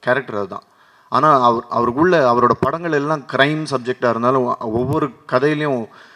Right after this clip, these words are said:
ரொம்ப, ரொம்ப ஸ்ட்ராங்கான ஒரு மனிதம் இருந்துட்டே இருக்கும்.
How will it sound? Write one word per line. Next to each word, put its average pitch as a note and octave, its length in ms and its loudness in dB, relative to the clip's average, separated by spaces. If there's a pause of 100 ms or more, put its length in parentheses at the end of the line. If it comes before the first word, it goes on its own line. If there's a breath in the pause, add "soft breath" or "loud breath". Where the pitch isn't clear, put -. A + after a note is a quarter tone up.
(240 loud breath)
ரொம்ப, C3+ 420 -4
ரொம்ப C#3 200 -6
ஸ்ட்ராங்கான D#3 600 4
ஒரு B2 160 4
மனிதம் A#2+ 720 -2 (360)
இருந்துட்டே A#2 280 -4
இருக்கும். - 380 -6